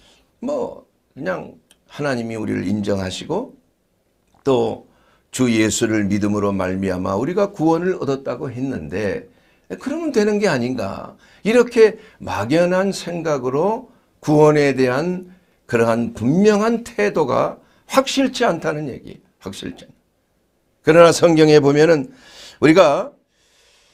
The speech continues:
에베소서 이 장, 어, 팔 절에 있는 그 말씀으로 말미암아서 그 은혜에 의하여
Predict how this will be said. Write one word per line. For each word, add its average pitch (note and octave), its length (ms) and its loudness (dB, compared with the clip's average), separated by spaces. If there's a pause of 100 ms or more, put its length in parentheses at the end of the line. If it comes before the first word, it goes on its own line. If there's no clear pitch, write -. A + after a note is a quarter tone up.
(340)
에베소서 G3 560 0
이 F#3 300 -6
장, A3+ 340 -2
어, D3 240 -2
팔 B3 260 -14
절에 A#3 260 -2
있는 F3+ 360 -8
그 E3 120 -14
말씀으로 C#3+ 760 -8
말미암아서 G#2 880 -12
그 A3+ 400 -8
은혜에 A#3+ 840 0
의하여 E3 600 -2